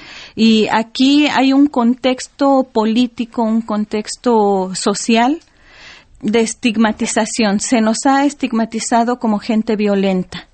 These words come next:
Y como lo he dicho, nosotros podemos comprobar que siempre hemos buscado el diálogo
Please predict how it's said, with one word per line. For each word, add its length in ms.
Y 220
como 280
lo 200
he 140
dicho, 380
nosotros 500
podemos 720
comprobar 560
que 340
siempre 460
hemos 200
buscado 520
el 220
diálogo 720